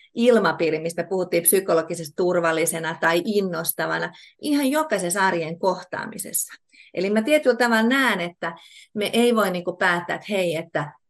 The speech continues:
nyt me luodaan, ää, psykologisesti turvallinen ilmapiiri ja tässä työpajassa me käynnistämme niin, että me korostamme, kuinka täällä on lupa jakaa kaikkea ja, ja muuta,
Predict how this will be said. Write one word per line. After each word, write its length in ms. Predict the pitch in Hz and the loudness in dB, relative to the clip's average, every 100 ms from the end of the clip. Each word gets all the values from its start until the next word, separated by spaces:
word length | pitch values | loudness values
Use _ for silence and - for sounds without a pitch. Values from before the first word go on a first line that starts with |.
| - | 0
nyt 200 | 254 254 | 0 2
me 120 | 202 | 2
luodaan, 580 | 196 190 170 156 151 151 _ _ | 4 6 4 2 -2 -8 _ _
ää, 420 | 151 156 151 156 - - | -4 -2 -2 -6 -8 -2
psykologisesti 840 | 240 233 214 170 180 175 165 165 - | 0 2 2 2 0 -6 -4 -4 0
turvallinen 580 | 196 185 160 151 156 | 2 2 0 -2 -4
ilmapiiri 680 | - 208 185 156 160 160 156 | 0 0 0 -2 -2 -2 -2
ja 120 | 151 156 | -2 -2
tässä 340 | 202 214 180 - | 0 0 -2 0
työpajassa 640 | 190 175 160 147 165 156 | 2 2 0 -2 -4 -8
me 200 | 160 165 - - - | -8 -8 -12 -20 -2
käynnistämme 800 | 196 185 180 170 156 160 165 165 - - 180 | 0 2 2 0 -2 -4 -6 -8 -14 -10 -4
niin, 280 | 190 180 | -2 -2
että 160 | 165 170 | -2 -6
me 100 | 165 - | -10 0
korostamme, 580 | 190 180 170 165 151 165 | 4 6 4 0 -4 -4
kuinka 260 | 165 156 170 | -6 -4 -2
täällä 500 | 208 208 180 156 156 | 2 4 4 2 0
on 80 | 175 | 0
lupa 360 | 190 190 151 | 0 2 0
jakaa 540 | 160 156 160 - 131 147 | 2 0 -2 -4 -4 -2
kaikkea 640 | 160 156 147 - 120 127 | -2 0 -4 -4 -2 -2
ja, 220 | - 147 143 - - | -2 -4 -6 -10 -4
ja 120 | 156 | -4
muuta, 460 | 180 170 156 147 | -2 -2 -2 -2